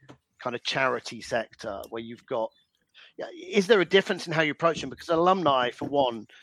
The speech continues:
y-, you know, there's not the same, there is the retention issue with the fact that an alumni may not donate, but an alumni is an alumni. You know, you're not looking for new alumni, whereas with don-, with a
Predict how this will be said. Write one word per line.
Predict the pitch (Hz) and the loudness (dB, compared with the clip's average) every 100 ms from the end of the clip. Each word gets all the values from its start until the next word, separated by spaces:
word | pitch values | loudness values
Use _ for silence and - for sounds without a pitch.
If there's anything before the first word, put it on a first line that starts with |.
| - - | -20 -20
y-, | - _ | -20 _
you | - - 160 | -20 -10 0
know, | 151 | 2
there's | 139 147 | 2 2
not | 185 196 | 6 4
the | - | 4
same, | - 165 151 143 - - - | 2 4 6 4 -4 -6 2
there | 180 | 4
is | 226 | 4
the | 233 | 2
retention | 185 - 185 185 170 | -4 2 2 2 -2
issue | 160 - 156 139 | -2 -2 -6 -6
with | 139 | -8
the | |
fact | - 151 139 | 2 2 4
that | 139 127 _ _ | 0 -2 _ _
an | 131 | -4
alumni | 139 143 139 131 | 2 2 4 2
may | 127 127 | 2 0
not | 123 123 | 0 -4
donate, | 123 120 110 110 - | -2 0 -2 -4 -2
but | 143 131 - - _ _ _ | 0 0 -2 -20 _ _ _
an | 147 | 4
alumni | 160 175 170 135 135 | 6 8 6 6 4
is | 131 | 2
an | 123 | -2
alumni. | 120 117 110 110 110 - | 0 -2 -4 -8 -10 -10
You | 151 135 | -4 -2
know, | |
you're | 127 143 | 0 -2
not | 143 | -2
looking | 131 147 - 131 120 117 | 0 -2 -2 -6 -8 -10
for | - 120 | -10 -8
new | 123 123 113 104 _ - - - _ - - - | -6 -6 -6 -10 _ -20 -20 -20 _ -20 -14 -4
alumni, | 123 131 127 113 107 107 | 2 2 2 -4 -4 -6
whereas | 120 117 113 | -6 -6 -6
with | 139 - | -10 2
don-, | 156 151 147 | 4 4 2
with | 151 139 | 2 4
a | 135 | 4